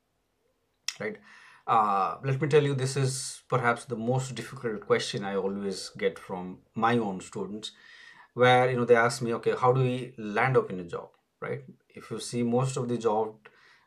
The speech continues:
uh, jobs advertised, they're, uh, for experienced, mm, professionals. So how do we get, uh, a job as a fresher, right? Fresh out of university, or somebody who, who, who is not from that field, right? It's definitely a good question,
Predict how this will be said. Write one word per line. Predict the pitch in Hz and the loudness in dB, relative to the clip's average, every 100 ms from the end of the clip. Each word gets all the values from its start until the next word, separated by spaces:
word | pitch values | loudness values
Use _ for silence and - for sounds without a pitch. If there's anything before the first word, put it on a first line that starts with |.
| - | -6
uh, | 101 101 98 | -2 0 0
jobs | 113 107 - | 0 0 -2
advertised, | 98 101 113 110 110 - - 104 | -6 -4 -2 -2 -2 -6 -10 -4
they're, | 107 107 107 107 107 | -2 0 0 -2 -4
uh, | 101 101 95 | -6 -8 -6
for | 107 98 98 | -2 0 0
experienced, | - - 147 131 104 - _ _ | -4 -8 -4 -4 -4 -10 _ _
mm, | 104 101 95 92 80 71 | -12 -12 -10 -12 -14 -14
professionals. | 92 - 98 - 95 - | -12 -8 -8 -10 -14 -10
So | 113 104 | -6 -2
how | 113 120 | 2 2
do | 123 | 2
we | 123 120 | 0 -2
get, | 117 120 110 | 2 2 2
uh, | 113 104 | -2 -2
a | 107 | -6
job | 98 104 104 - | -4 -4 -2 -4
as | 95 95 | -4 -6
a | 95 | -8
fresher, | - 131 - - - - | -6 -4 -4 -4 -8 -8
right? | 98 - | -10 -10
Fresh | 110 101 98 | -8 -6 -4
out | 95 | -4
of | 92 | -4
university, | 92 90 92 95 90 87 85 _ - - - - | -8 -8 -6 -6 -8 -12 -14 _ -20 -20 -20 -10
or | 101 | -8
somebody | - 110 107 107 | -4 -4 -2 -4
who, | 107 - | -6 -10
who, | 107 101 110 104 - 107 110 | -16 -14 -12 -10 -12 -14 -16
who | 101 104 | -14 -14
is | - | -4
not | 120 135 | 2 2
from | - 104 98 | 2 -6 -6
that | 92 87 | -8 -10
field, | - 151 - | -10 -8 -8
right? | - 69 - | -8 -8 -8
It's | 120 - - | -14 -12 -4
definitely | 123 135 139 120 113 | 0 0 0 -4 -6
a | 104 | -8
good | 113 107 | -6 -6
question, | - 104 - 123 123 | -4 -4 -4 -6 -6